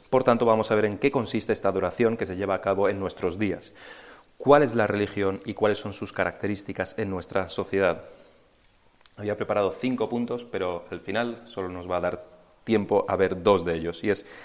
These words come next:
¿Quién es el Dios de la sociedad y cuál es su creación? ¿Cuál es su relato sobre la creación? También tenía so-, sobre cuál es su culto, cómo rinden culto, cuál es su ley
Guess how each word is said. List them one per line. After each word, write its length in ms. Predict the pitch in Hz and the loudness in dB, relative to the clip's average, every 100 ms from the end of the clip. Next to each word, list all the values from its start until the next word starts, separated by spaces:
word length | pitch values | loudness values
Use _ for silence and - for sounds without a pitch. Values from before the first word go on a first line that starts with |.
| - - | -20 -12
¿Quién 300 | - 175 127 | 4 4 4
es 160 | - 101 | 0 0
el 120 | 104 | 2
Dios 160 | 95 92 | 2 2
de 60 | 95 | 2
la 80 | |
sociedad 440 | 90 98 98 92 90 | -2 0 2 2 2
y 80 | 113 | -8
cuál 280 | - 131 110 | 2 4 6
es 260 | 104 - - | 2 -4 -12
su 460 | - - 113 101 - - - - _ - | -12 -6 -4 -4 -6 -20 -20 -20 _ -6
creación? 640 | 110 98 87 - 92 80 - - - - - - | 2 2 2 2 2 2 -10 -20 -20 -18 -14 2
¿Cuál 140 | 113 | 4
es 40 | 107 | 4
su 160 | - | -2
relato 540 | 101 92 95 123 - 92 | -4 -2 0 0 -2 -8
sobre 300 | - 95 90 | -6 -6 -2
la 280 | 85 85 - - - - | 0 0 -4 -20 -20 -12
creación? 480 | - 95 85 95 80 - | 2 2 4 2 2 -2
También 260 | 92 101 | -2 0
tenía 300 | 101 101 101 | 2 2 0
so-, 240 | 98 92 - | -2 -4 -4
sobre 280 | 98 90 | -2 -2
cuál 220 | - 98 101 | 0 0 0
es 100 | - | -4
su 240 | - 92 | -6 -6
culto, 500 | - 160 143 - 117 | 0 2 2 2 2
cómo 200 | 107 95 | 2 0
rinden 360 | 110 135 123 113 | 2 2 2 0
culto, 420 | 123 110 113 107 | -2 -2 -2 -2
cuál 200 | 107 104 | 0 0
es 100 | 90 | 0
su 240 | - 107 | -4 -4
ley 460 | 92 127 131 113 | 0 2 2 0